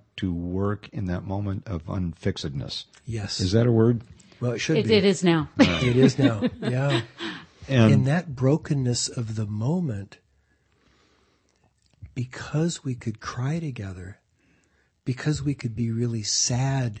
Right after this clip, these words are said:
Speaker 2: and vulnerable together, we also could laugh at moments of thinking about special moments when Zebby would do this or do
Speaker 3: Yes,
Speaker 2: that.
Speaker 3: yes.
Speaker 2: Uh,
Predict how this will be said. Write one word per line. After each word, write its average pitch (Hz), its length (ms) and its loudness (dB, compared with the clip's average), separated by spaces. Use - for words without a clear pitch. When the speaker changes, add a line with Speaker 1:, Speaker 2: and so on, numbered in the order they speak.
Speaker 2:
and 110 180 -8
vulnerable 113 1000 -2
together, 113 680 -4
we 139 140 0
also 127 400 -4
could 117 360 -6
laugh 120 580 -2
at - 180 -10
moments 120 520 -4
of 123 100 -12
thinking 120 460 -6
about 113 440 -6
special - 440 -4
moments 117 480 -4
when 113 120 -4
Zebby 120 420 -2
would 113 240 -6
do 120 160 -2
this 117 380 -4
or 127 40 -2
do 127 240 -2
Speaker 3:
Yes, 117 80 -4
Speaker 2:
that. 120 340 -2
Speaker 3:
yes. 226 80 -6
Speaker 2:
Uh, 120 220 -6